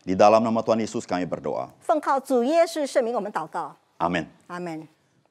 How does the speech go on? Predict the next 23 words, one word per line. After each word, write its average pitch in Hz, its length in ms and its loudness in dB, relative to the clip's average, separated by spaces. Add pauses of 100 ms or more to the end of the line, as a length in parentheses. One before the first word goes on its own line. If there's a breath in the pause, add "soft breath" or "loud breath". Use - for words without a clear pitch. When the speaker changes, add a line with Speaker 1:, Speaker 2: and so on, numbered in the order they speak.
(140)
Speaker 1:
Saudara-saudara, 135 480 6
mari 117 220 2
kita 104 220 2
membuka 101 340 4
firman 95 380 2
Tuhan 98 520 -4
di 90 140 -8
dalam 87 260 0
satu 98 300 -2
Tesalonika 92 760 4
pasal 87 440 2
lima 110 400 0 (120)
ayat 82 360 -4
kedelapan 73 500 -6
belas. 73 300 -10 (200)
Speaker 2:
我 247 100 0
们 339 140 2
一 415 40 0
起 - 140 -8
打 240 140 -2
开 285 140 2
圣 294 260 0
经， 294 320 2